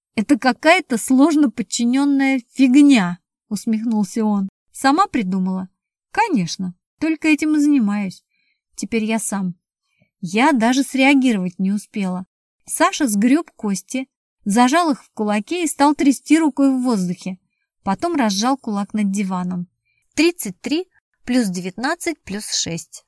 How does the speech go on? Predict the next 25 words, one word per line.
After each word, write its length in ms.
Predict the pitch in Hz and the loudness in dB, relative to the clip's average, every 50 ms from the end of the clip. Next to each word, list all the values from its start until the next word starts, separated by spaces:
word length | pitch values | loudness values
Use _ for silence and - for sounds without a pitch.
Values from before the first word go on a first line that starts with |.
| _ _ | _ _
сказал 520 | - - - - 175 175 180 180 175 175 | -20 -18 -12 -10 -8 -6 -6 -6 -6 -6
он. 220 | 170 165 165 170 - _ _ _ _ _ _ _ _ - | -8 -8 -10 -12 -14 _ _ _ _ _ _ _ _ -8
«Два 260 | 180 190 233 233 208 | -2 2 2 4 4
отрицательных 800 | 180 - 180 175 - - 302 320 339 - 302 285 277 285 262 - | 2 -2 -6 -8 -2 2 2 2 2 2 -2 -2 -2 -2 -4 -4
числа 480 | - - 269 - - - 254 240 240 240 _ _ _ _ _ _ _ - | -4 -6 -6 -6 -6 -4 -4 -4 -4 -6 _ _ _ _ _ _ _ -10
и 80 | 170 | -8
одно 280 | 165 160 165 175 180 165 | -8 -6 -4 -6 -8 -8
положительное. 880 | - - 170 165 180 185 247 311 302 - - 285 277 277 277 269 269 - _ _ _ _ _ _ - | -8 -8 -6 -6 -4 -2 -2 -2 -2 -2 -4 -4 -2 -2 -4 -4 -6 -8 _ _ _ _ _ _ -4
Минус 420 | 262 311 302 254 208 185 - - | 0 0 0 0 0 -4 -8 -6
на 140 | 196 180 190 | -6 -6 -6
плюс 280 | - 185 175 175 165 160 | -6 -6 -10 -8 -10 -10
дает 360 | 170 170 170 165 185 196 - | -8 -8 -6 -6 -6 -8 -8
минус. 480 | 277 302 339 349 339 349 320 - - _ _ _ _ _ _ _ | -6 -6 -6 -4 -6 -6 -8 -10 -14 _ _ _ _ _ _ _
Я 240 | 208 202 220 226 247 | -2 0 2 4 4
умру 240 | 262 285 294 294 262 | 4 2 2 2 2
после 300 | 285 269 - - 294 262 | 0 0 2 2 -2 0
полдника, 580 | - 339 370 403 370 330 285 220 202 - 214 | 0 0 0 0 0 -2 -4 -4 -6 -6 -6
да?» 280 | 202 214 226 254 277 294 - _ _ _ _ _ _ _ _ _ _ _ _ _ _ _ _ - | -2 -2 -2 -2 -2 -6 -10 _ _ _ _ _ _ _ _ _ _ _ _ _ _ _ _ -6
Он 420 | 226 226 247 262 269 269 - - _ _ _ - | -2 0 2 2 2 0 0 -4 _ _ _ -4
посмел 640 | - 202 220 214 - - 247 233 247 277 302 302 277 | -2 -2 -2 -2 -2 0 2 2 4 4 4 4 2
насмехаться 920 | 226 214 208 - - 214 208 220 220 - - 269 277 285 - - - 208 | 2 0 -2 -2 -2 -2 -2 -2 0 2 4 4 4 4 0 -6 -6 -4
над 200 | 196 190 190 190 185 | -2 -2 -2 0 0
моими 480 | 196 208 220 233 240 262 262 226 214 | 0 2 2 2 2 2 2 2 2
верными 580 | 202 185 185 214 240 247 226 220 202 185 185 175 | 2 0 0 0 0 0 0 0 0 0 0 -2
помощниками. 1000 | - - 202 190 185 180 175 170 151 - - 190 190 - - 240 240 262 285 | -2 -4 -2 -2 0 0 -2 -2 -4 -6 -6 -6 -6 -6 -4 -4 -2 -2 -2